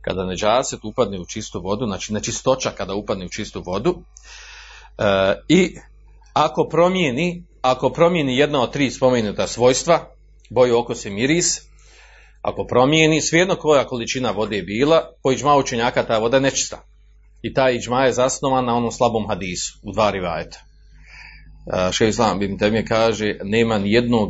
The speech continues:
iđma, e, hoće da kaže koji je njemu poznat, a da nije zasnovan na nekom šerijskom tekstu.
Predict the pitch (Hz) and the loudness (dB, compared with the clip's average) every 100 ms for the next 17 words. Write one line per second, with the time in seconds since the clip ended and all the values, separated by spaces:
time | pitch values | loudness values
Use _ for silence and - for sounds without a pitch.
0 | 95 95 101 95 113 - - - - 104 | -4 -6 -4 2 2 2 -4 -20 -16 -10
1 | 92 82 - - - - - 98 95 90 | -8 -8 -10 -14 -20 -20 -10 -8 -6 -2
2 | 101 - 98 107 85 90 104 120 - - | -2 -2 -2 -2 -2 -6 0 -2 -2 -14
3 | - - - - - _ - 117 117 107 | -20 -20 -20 -20 -20 _ -2 0 0 0
4 | 127 120 98 117 123 - 113 104 101 113 | 0 0 0 0 0 -4 -4 -4 -4 -4
5 | 113 101 104 107 110 - 107 - 95 - | -6 -6 -4 -2 -4 -4 -8 -4 -2 -2
6 | - | -4